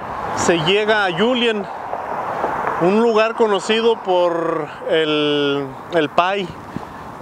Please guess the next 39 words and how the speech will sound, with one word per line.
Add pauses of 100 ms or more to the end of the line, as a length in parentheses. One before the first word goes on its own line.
(200)
específicamente
el
pie
de
manzana.
Yo
no
sabía (960)
que
era
por
aquí,
ya
había
escuchado
de
eso,
mi
hermana
me
había
dicho,
pero
no
sabía
yo
que
aquí
estaba. (760)
Y
por
lo
que
sé, (400)
es
la
cuna
del
pie.